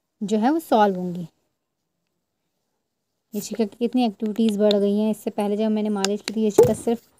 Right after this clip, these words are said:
हल्का सा चिल्लाती थी, हल्का हल्का बोलती थी। अब यशिका बहुत सारे sound निकालती हैं अपने। अब यशिका बड़ी हो चु-, हो चुकी हैं actually, तो यशिका ज़्यादा time एक ही position में रहती नहीं है।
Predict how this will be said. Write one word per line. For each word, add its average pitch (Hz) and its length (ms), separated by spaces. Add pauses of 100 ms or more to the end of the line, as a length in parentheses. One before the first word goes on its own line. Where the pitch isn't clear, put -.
(600)
हल्का 220 260
सा 240 120
चिल्लाती 202 460
थी, 226 140
हल्का 214 240
हल्का 208 220
बोलती 196 380
थी। 254 140 (560)
अब 202 140
यशिका 208 480 (640)
बहुत 202 220
सारे 208 220
sound 208 300
निकालती 214 440
हैं 220 200
अपने। 214 280 (560)
अब 247 120
यशिका 269 340
बड़ी 220 240
हो 262 120
चु-, 226 240
हो 214 160
चुकी 226 320
हैं 233 140
actually, 247 360
तो 254 240 (460)
यशिका 220 480 (580)
ज़्यादा 233 360
time 247 240
एक 240 160
ही 262 60
position 240 380
में 240 100
रहती 220 300
नहीं 196 140
है। 170 140